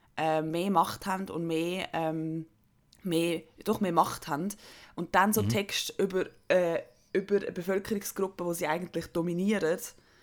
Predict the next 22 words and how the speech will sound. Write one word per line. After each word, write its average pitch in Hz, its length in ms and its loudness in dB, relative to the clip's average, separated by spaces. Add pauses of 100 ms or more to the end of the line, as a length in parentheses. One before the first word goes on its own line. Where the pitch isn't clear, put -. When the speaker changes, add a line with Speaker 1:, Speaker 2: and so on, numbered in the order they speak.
(220)
Speaker 1:
gesellschaftlich 190 640 -2
gesehen, 165 300 -2
finde 196 260 0
ich 196 60 0
es - 60 -6
halt - 160 -2
noch 170 80 0
schwierig. 165 520 -2 (420)
Ich - 100 -6
finde, 233 180 0
es - 80 -4
ist, - 140 -2
Speaker 2:
Logisch, 165 320 4
Speaker 1:
es - 60 2
fühlt 254 160 6
Speaker 2:
ja. - 60 2
Speaker 1:
sich 233 100 0
besser 220 560 2
an, 196 260 4
wenn 180 160 0
die, 170 300 2 (580)
die, 175 300 2